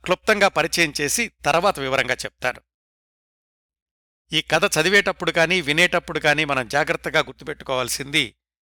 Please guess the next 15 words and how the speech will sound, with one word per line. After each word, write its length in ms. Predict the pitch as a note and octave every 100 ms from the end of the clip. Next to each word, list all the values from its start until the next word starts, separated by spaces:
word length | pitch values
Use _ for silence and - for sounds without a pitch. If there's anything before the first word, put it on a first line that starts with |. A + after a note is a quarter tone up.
| -
ఇది 380 | D#3 E3+ B2 - _ _ _
డెబ్భై 400 | A2+ D3+ C#3+ E3+
సంవత్సరాల 640 | E3 D3+ D#3 - F#3 F3+ E3
క్రిందట 540 | - D#3 E3+ G3+ G3 C3+ - D#3
నార్ల 340 | B2 D3 D#3
చిరంజీవి 540 | D#3 D3 D3 C3+ C#3 B2+
గారు 280 | C3+ A#2+ -
వ్రాసినటువంటి 720 | A2+ C3 - B2+ - B2 -
కథ. 200 | - A2 C3 _ _ _ _ _ -
అందుకని 500 | A#2 D3 D#3+ C#3 - _ _ _ _ D3+
ఈ 80 |
కథలో 420 | D3 C#3 D#3 F#3 F3
వచ్చేటటువంటి 560 | E3 E3 E3 D#3 C#3+
వాతావరణం 600 | B2+ C#3 D#3+ D3+ D3 C#3+
కానీ, 400 | C#3 C#3 C#3 C#3+